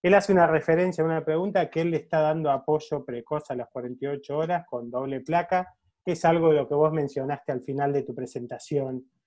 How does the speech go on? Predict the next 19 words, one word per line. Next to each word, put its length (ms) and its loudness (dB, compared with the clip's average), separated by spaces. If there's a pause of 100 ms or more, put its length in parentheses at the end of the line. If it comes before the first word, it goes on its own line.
(280)
eh, 340 -12
pero 440 -12 (420)
para 180 -10
que 120 -8
nos 100 -2
des 140 0
tu 80 0
opinión 260 0
al 140 0
respecto. 480 -4
Y 120 2
otra 300 4
cosa 300 2
que 180 2
él 120 0
observa 580 2
en 100 0
algunas 460 -2
radiografías, 1120 0